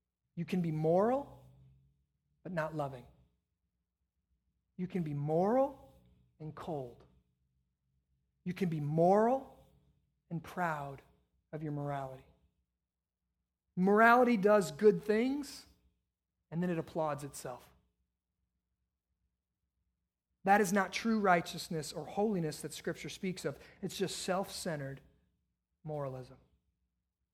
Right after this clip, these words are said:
And, and the Bible says to become a Christian,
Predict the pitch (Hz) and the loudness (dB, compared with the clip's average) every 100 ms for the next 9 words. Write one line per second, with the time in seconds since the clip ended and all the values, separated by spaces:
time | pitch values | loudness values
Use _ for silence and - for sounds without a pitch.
0 | _ _ 180 175 180 170 147 175 202 208 | _ _ -6 -4 -2 -4 2 4 4 2
1 | - 160 147 135 - - - 165 165 190 | -4 -2 -2 -4 -12 -20 -14 -8 -4 0
2 | 226 220 175 - - 135 | -2 -2 -6 -6 -10 -12